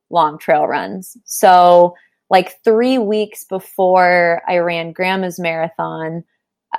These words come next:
um, we had actually just gotten married, and on our honeymoon, we did this twenty-seven mile, very hilly long run,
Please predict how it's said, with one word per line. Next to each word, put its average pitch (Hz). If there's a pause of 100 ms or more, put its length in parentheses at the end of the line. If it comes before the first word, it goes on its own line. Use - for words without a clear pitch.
(440)
um, 165 (320)
we 208
had 208
actually 190
just 185
gotten 165
married, 180
and 170
on 160
our 160
honeymoon, 185
we 175
did 170
this 170 (180)
twenty-seven 175
mile, 165 (540)
very 175
hilly 175
long 180
run, 160